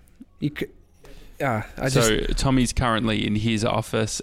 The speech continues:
Speaker 2: and Larry, one of the guys who, uh, subleases off him, was just walking past.
Speaker 1: I, all I could, I could just
Speaker 2: And
Speaker 1: see my
Speaker 2: apparently you
Speaker 1: peripheral.
Speaker 2: can't walk past Tommy.
Speaker 1: <laughs> I could see my peripheral.
Speaker 2: Yeah.
Speaker 1: He was behind me doing something.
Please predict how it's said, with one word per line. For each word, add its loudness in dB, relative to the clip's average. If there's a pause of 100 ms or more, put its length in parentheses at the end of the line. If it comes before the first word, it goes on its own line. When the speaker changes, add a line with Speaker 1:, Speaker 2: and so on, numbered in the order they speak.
Speaker 2:
and 0
Larry, 2
one -2
of -4
the -2
guys -2
who, 0 (240)
uh, -4
subleases -2
off -4
him, 0 (460)
was 0
just -2
walking -2
past. -6 (180)
Speaker 1:
I, 0
all 4
I 4
could, 0
I 4
could 0
just 4
Speaker 2:
And 6
Speaker 1:
see 6
my 6
Speaker 2:
apparently 4
you 6
Speaker 1:
peripheral. 6
Speaker 2:
can't 4
walk 0
past -2
Tommy. -2
Speaker 1:
<laughs> 0
I 4
could 4
see 4
my 6
peripheral. 6
Speaker 2:
Yeah. 6
Speaker 1:
He 8
was 6
behind 4
me 4
doing 4
something. 0